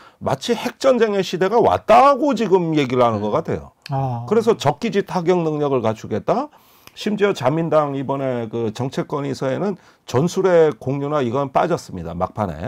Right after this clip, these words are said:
Speaker 2: 음.
Speaker 1: 그러긴 했지만 관심을 표방하고 있고. 그러니까 푸틴이나 북한을 봤을 때는 이제 핵, 핵이 사용 가능한 무기로 바뀌었다고 단정하고 정책 검토를 한다는 거예요.
Speaker 2: 예.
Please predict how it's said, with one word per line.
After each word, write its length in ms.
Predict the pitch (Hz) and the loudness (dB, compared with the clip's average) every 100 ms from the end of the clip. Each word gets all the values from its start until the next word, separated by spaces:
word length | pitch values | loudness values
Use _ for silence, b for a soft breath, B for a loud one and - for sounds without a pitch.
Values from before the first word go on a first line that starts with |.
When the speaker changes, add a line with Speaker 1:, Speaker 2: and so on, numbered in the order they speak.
| 202 | -6
Speaker 2:
음. 360 | 160 147 135 117 | -4 -2 -4 -4
Speaker 1:
그러긴 260 | 113 196 190 | -2 0 0
했지만 340 | 180 202 202 - | -2 0 -2 0
관심을 500 | 120 123 185 170 - | -2 -2 -2 -2 -4
표방하고 500 | 170 165 123 117 107 | 0 0 0 -4 -6
있고. 340 | - 127 247 - _ _ _ _ - _ | -6 -6 -6 -12 _ _ _ _ -20 _
그러니까 460 | 196 226 233 107 - b b b b - | -4 4 6 6 0 b b b b -8
푸틴이나 880 | 247 - 247 247 233 226 226 208 - - 165 - - | -8 -4 -4 -2 0 4 4 4 -2 -16 -14 -12 -8
북한을 440 | 170 202 214 208 180 | -6 -2 0 2 2
봤을 320 | 175 175 151 | 0 0 -2
때는 400 | 170 208 101 73 b b b | -2 0 -2 -4 b b b
이제 280 | - 180 233 | -4 2 2
핵, 240 | - - - - - - | 2 -8 -14 -20 -18 -12
핵이 680 | - 214 _ _ _ 254 233 | -12 -12 _ _ _ -6 -6
사용 500 | - - 269 269 262 | -8 -4 0 0 4
가능한 380 | 247 233 220 208 | 4 4 2 2
무기로 340 | 185 175 190 | 0 0 0
바뀌었다고 520 | - - 160 - 147 143 | -2 -6 -4 -4 -6 -4
단정하고 560 | 117 120 127 117 117 | -4 0 2 2 0
정책 320 | 107 131 143 | -4 -8 -6
검토를 320 | - 110 110 101 | -6 -6 -6 -6
한다는 260 | 98 190 | -4 -2
거예요. 160 | 180 190 | 0 2
Speaker 2:
예. 240 | 170 143 | 4 2